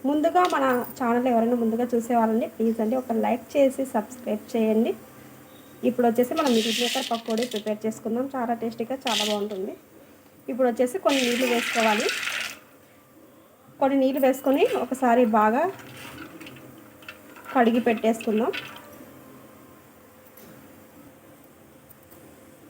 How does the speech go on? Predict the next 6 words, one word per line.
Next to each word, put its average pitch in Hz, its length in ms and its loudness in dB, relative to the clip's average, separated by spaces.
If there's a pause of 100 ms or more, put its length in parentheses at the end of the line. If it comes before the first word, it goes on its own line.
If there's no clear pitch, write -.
(220)
ఒకసారి 269 480 0
ఇలా 262 120 2 (540)
కడిగి 233 280 2 (100)
శుభ్రం 226 320 2
చేసుకున్న 233 340 -2
తర్వాత 208 220 -4